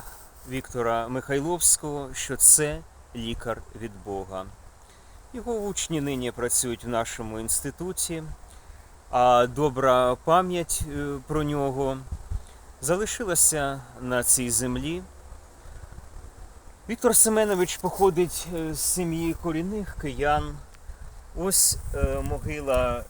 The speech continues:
його батьків та інших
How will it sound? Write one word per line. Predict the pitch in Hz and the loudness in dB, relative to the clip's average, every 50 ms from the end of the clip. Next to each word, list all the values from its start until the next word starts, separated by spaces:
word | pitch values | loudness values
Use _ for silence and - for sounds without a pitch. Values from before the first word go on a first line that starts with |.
| - | -10
його | - 135 143 143 127 131 139 131 127 123 123 123 120 - - - - - | -8 -6 -6 -6 -6 -4 -4 -2 -2 -2 -4 -6 -6 -6 -6 -6 -8 -10
батьків | 143 123 135 131 - - - - 190 196 - - - - | -6 -4 -4 -4 -4 -6 -8 -6 -6 -6 -6 -8 -8 -2
та | 143 123 113 110 113 117 - - - - - - - - - - - - - - - | 0 2 2 2 0 -2 -4 -12 -20 -20 -20 -20 -20 -20 -20 -20 -20 -20 -20 -16 -8
інших | 160 170 175 175 - - - 170 160 - | -4 -4 -4 -4 -4 -4 -6 -6 -6 -8